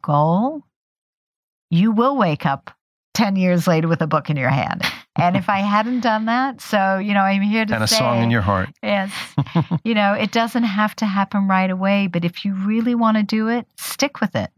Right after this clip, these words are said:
Speaker 1: stay with it. Things will get in the way. Your motivation may change, your reason to do it, circumstances around you may affect you.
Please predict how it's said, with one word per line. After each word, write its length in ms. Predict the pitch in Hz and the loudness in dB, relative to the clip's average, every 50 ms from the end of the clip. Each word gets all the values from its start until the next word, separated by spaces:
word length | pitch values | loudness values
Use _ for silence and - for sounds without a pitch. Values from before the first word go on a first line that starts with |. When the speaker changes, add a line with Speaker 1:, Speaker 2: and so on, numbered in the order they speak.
| _ | _
Speaker 1:
stay 400 | - - - - - 220 220 226 | -14 -14 -12 -4 -2 0 0 2
with 240 | 233 233 233 220 - | 0 0 -2 -2 0
it. 200 | 226 220 220 208 - | -2 -2 -2 -4 -4
Things 300 | - 208 214 220 214 - | -2 0 0 0 0 0
will 100 | - 247 | -2 -4
get 240 | 208 208 202 208 208 | 0 2 2 2 2
in 100 | 220 214 | 2 2
the 80 | 208 208 | 0 2
way. 720 | 202 202 202 202 202 202 202 202 202 202 208 214 208 - _ _ _ _ _ _ _ _ | 2 2 4 4 4 4 2 2 0 0 -2 -4 -6 -10 _ _ _ _ _ _ _ _
Your 120 | - 202 | -2 0
motivation 800 | 214 214 208 208 208 202 190 196 202 214 202 - - 208 202 202 | 2 2 2 2 2 2 2 2 2 4 2 2 2 2 2 2
may 200 | 202 202 202 202 | 2 2 0 -2
change, 880 | 190 - - - 202 196 196 196 196 196 196 190 190 190 190 190 175 - | -4 -6 -4 -2 0 0 0 0 0 0 0 -2 -2 -2 -2 -4 -4 -4
your 120 | 196 190 | -6 -4
reason 500 | 190 180 180 196 208 214 196 175 208 208 196 | -4 -2 0 2 2 2 2 2 2 2 2
to 120 | - 202 | 2 -2
do 280 | 185 180 190 190 196 196 | 0 0 0 2 2 2
it, 360 | 196 196 190 190 196 190 - | 2 2 4 2 0 -2 -4
circumstances 960 | - - - 185 185 - 208 190 180 - - 185 180 180 180 175 - - 175 | -8 -4 -2 -2 0 0 0 -2 -2 -2 0 0 0 0 0 -2 -4 -6 -4
around 420 | 180 180 180 180 180 180 180 175 185 | -2 -2 0 0 2 2 0 0 -2
you 80 | 180 | -2
may 180 | 180 175 175 175 | 0 0 0 0
affect 460 | 170 175 - 233 247 247 - - - | -2 -2 -2 -4 -4 -4 -6 -8 -6
you. 240 | 175 165 160 160 | -6 -4 -4 -6